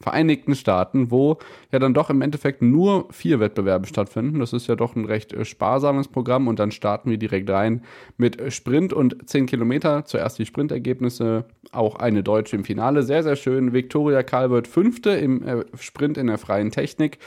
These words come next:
Ähm, gewinnen tut, äh, Jonas Hundling vor, ähm, Lynn Swann und Christine Storvers Skistart. Ähm, außerdem auch noch die Lokalmatadorin, äh, Jessie Diggins mit dabei, die Vierte wird.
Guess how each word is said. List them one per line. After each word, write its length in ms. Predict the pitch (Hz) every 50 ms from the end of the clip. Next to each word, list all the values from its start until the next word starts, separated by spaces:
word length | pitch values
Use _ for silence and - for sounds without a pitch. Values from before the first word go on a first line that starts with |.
| - - - - - _
Ähm, 400 | - 139 123 120 120 117 - - - - -
gewinnen 420 | - 127 127 120 135 135 135 127 123
tut, 320 | - - 127 123 123 -
äh, 140 | - - 117
Jonas 400 | 107 110 117 113 113 107 107 -
Hundling 400 | 127 120 117 120 117 110 113 110
vor, 400 | - - 113 107 104 101 - -
ähm, 320 | - 110 104 104 110 - -
Lynn 300 | - 113 110 117 110 101
Swann 400 | - - - 107 107 107 110 -
und 180 | - 110 107 -
Christine 520 | - 104 104 - - - 110 107 104 101
Storvers 500 | - - 101 95 98 98 92 90 - - - -
Skistart. 760 | - - - 143 143 147 - - - 127 127 127 123 - - - - - - - - _ _
Ähm, 160 | - 117 117 110
außerdem 460 | - - 120 - 113 110 110 107 -
auch 140 | - 113 -
noch 140 | 107 107
die 100 | - -
Lokalmatadorin, 1040 | 107 107 101 - - 107 104 107 101 101 113 101 98 104 101 98 101 98 98 95 -
äh, 160 | - 107 104 98
Jessie 280 | 107 101 98 - 113 -
Diggins 340 | - 156 160 156 151 147 -
mit 140 | 131 117
dabei, 280 | - 110 107 104 104 107
die 140 | 104 104 98
Vierte 420 | - - 147 160 170 - 107 90
wird. 280 | 98 110 139 175 -